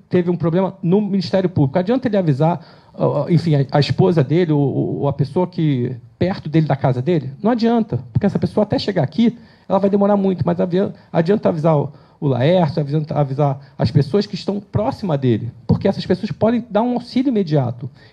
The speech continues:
Então a gente reduziu muito, ah, ah, os, o, as ações, eh, da polícia nesse tipo de, de ajuda comunitária.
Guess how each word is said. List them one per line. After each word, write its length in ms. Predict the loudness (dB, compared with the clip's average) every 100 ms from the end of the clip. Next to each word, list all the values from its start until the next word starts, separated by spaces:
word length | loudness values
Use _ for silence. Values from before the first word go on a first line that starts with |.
| -2
Então 120 | 0
a 40 |
gente 120 | 2
reduziu 360 | 0 0 2 4
muito, 560 | 4 4 2 0 -6 -8 -18 -10
ah, 300 | -4 -4 -4
ah, 260 | -6 -4 -6 -2
os, 260 | 0 2
o, 440 | 2 0 -2 -6 -4
as 120 | -2 0
ações, 600 | 0 2 4 4 0 -6 -20 _ _ _
eh, 400 | -6 -4 -2 -2
da 120 | -2 -2
polícia 640 | 0 0 -2 -6 -8 -10 -14 _ 0
nesse 260 | 4 4 2
tipo 220 | -8 -10
de, 320 | -8 -8 -10 -12
de 580 | -8 -6 -4 -4 -6 -8 0
ajuda 360 | 2 4 4
comunitária. 720 | 2 2 2 0 0 -2 -2